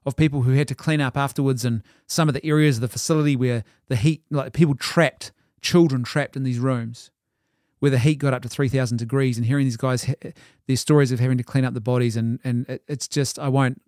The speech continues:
I won't, uh, repeat it to you. It's just horrible. It's just truly, truly awful. And some of them, they say to this day, they still have this P T S D.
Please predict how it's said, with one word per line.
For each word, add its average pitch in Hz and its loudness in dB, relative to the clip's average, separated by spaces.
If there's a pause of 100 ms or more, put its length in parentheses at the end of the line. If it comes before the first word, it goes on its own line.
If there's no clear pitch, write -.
(180)
I 131 -2
won't, 127 -2
uh, 113 -2
repeat 123 -2
it 131 -6
to 113 -6
you. 117 -6
It's 117 -10
just - -8
horrible. 117 -8 (500)
It's - -8
just - 0
truly, 131 2
truly 120 -2
awful. 117 -4
And 110 -4
some 131 0
of 117 -2
them, 110 -6
they 113 -6
say 110 -6
to - -6
this 107 -8
day, 117 -4
they 110 -6
still 113 -6
have 104 -6
this 110 -12
P 120 -4
T 110 -6
S 107 -8
D. 113 -6